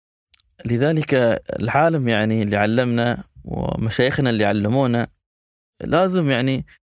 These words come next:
نكثر من الدعاء لهم، وإذا كان مثلًا يحتاج راحة، نخليه يرتاح، ما نحن عليه.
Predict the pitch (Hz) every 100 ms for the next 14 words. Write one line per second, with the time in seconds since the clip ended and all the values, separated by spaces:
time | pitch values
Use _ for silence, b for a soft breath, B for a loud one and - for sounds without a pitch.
0 | _ _ _ - 180 - - 135 117 117
1 | 101 117 117 113 113 110 104 - _ _
2 | _ _ _ _ - 107 113 117 117 113
3 | 110 - 113 117 131 123 120 117 113 113
4 | 104 - - - 110 - - 117 117 127
5 | 120 120 - - - - 120 147 180 147
6 | 139 113 117 156 - 147 131 139 143